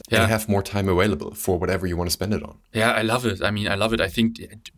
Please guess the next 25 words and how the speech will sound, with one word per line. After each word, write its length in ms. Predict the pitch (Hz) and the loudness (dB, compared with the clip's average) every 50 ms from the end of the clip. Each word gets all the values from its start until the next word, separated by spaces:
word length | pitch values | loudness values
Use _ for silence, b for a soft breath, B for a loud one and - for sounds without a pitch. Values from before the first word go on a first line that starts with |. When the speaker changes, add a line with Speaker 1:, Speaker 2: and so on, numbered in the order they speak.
| - _ _ | -20 _ _
Speaker 1:
becoming 560 | - 123 113 - - - - 131 147 143 120 113 | -4 -2 -2 -2 -2 0 0 0 0 0 -2 0
better 260 | 110 101 113 123 113 | 0 -2 0 0 0
in 100 | 104 101 98 | 0 0 -2
making 300 | 101 110 113 - 120 113 | -4 -4 -2 -2 -2 -2
decisions 540 | 110 - - - 117 113 110 98 90 87 - | 0 0 -2 -2 -2 -2 -4 -4 -6 -6 -6
is 160 | - - - | -6 -8 -8
<laughs> 100 | 101 - | -8 -6
one 80 | - 117 | -4 -4
of 120 | 110 - | -4 -4
the 120 | - - 104 | -6 -6 -4
most 240 | 107 110 - - | -2 -2 -2 -2
important 380 | - 110 - - 107 - - 90 | -4 -4 -4 -4 -4 -4 -2 -4
skills 400 | - - - 113 123 135 113 113 | -4 0 0 2 2 2 0 -2
as 160 | 101 90 87 98 | -2 -4 -4 -4
an 80 | 87 | -6
entrepreneur, 520 | 95 95 95 - - - 92 98 113 113 98 | -6 -6 -6 -8 -8 -4 -2 0 0 2 2
right? 200 | 98 98 95 - | 0 -2 -2 -4
Because 240 | 101 90 - 95 | -8 -12 -12 -12
if 120 | 98 92 - | -12 -8 -6
you 60 | 104 | -4
look 160 | 95 98 110 - | -4 -4 -2 0
at 60 | 113 101 | 0 0
it, 40 | |
Speaker 2:
Hundred 100 | 101 98 | 2 0
percent. 280 | 98 87 - 82 76 | 0 -2 -2 -4 -8